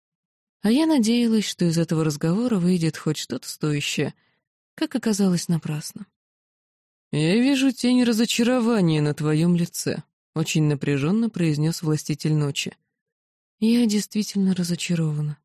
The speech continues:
Крайне разочарована», — проговорила, глядя в его глаза. Недоумённо покачав головой, Архандар выдохнул. «Женщина, я только что открыто сообщил тебе то, что император Арейден, несомненно, скрыл.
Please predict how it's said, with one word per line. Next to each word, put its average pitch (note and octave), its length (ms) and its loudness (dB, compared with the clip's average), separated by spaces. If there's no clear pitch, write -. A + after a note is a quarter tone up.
Крайне A3 540 2
разочарована», — D#3 800 0
проговорила, E3+ 720 2
глядя E3 360 0
в D3+ 60 -2
его D3+ 240 2
глаза. D3 420 -2
Недоумённо E3 640 2
покачав E3 440 -2
головой, D#3 480 0
Архандар E3+ 520 0
выдохнул. D#3 520 -2
«Женщина, D3 800 0
я D3+ 160 0
только E3 280 0
что E3 240 0
открыто E3 480 0
сообщил D3+ 600 -2
тебе D3 320 -2
то, F3+ 300 0
что - 240 0
император F3 520 2
Арейден, D#3+ 600 2
несомненно, D#3+ 600 2
скрыл. F3+ 480 0